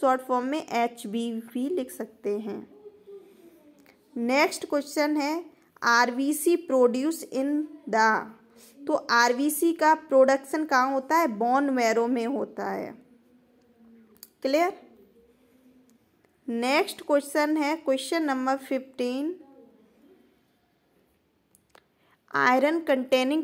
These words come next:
pigment of hemoglobin, iron containing pigment of hemoglobin, हीम। नेक्स्ट क्वेश्चन है, protein containing pigment of hemoglobin, globule, globin।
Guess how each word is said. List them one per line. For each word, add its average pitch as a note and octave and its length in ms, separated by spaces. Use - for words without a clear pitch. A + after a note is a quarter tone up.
pigment B3+ 500
of D4 240
hemoglobin, G#3 880
iron A3+ 520
containing B3+ 760
pigment B3+ 480
of D#4 200
hemoglobin, C4 840
हीम। A3+ 340
नेक्स्ट B3+ 400
क्वेश्चन D4+ 380
है, E4+ 100
protein C4 640
containing C4+ 560
pigment B3+ 680
of C4+ 180
hemoglobin, B3 800
globule, A#3+ 720
globin। A3+ 840